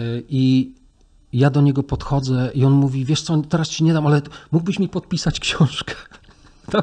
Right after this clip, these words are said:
mi moją książkę, ja mu tą książkę podpisałem. Mówi: „Wrzuć tam do torebki mojej żony”.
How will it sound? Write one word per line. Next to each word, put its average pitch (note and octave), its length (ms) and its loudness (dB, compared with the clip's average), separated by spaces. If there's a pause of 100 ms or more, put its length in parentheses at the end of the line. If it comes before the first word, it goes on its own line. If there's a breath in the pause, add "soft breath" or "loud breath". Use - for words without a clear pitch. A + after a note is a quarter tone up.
mi G#3 80 0 (420 loud breath)
moją D3+ 220 4
książkę, F3 320 0
ja C3+ 60 4
mu C3 80 0
tą C3+ 140 0
książkę D3 300 -4
podpisałem. D3 360 0
Mówi: D#3+ 180 2
„Wrzuć D3 300 -6
tam C#3+ 140 -2
do C#3 100 0
torebki C#3 380 -4
mojej A#2 220 0
żony”. D3+ 300 0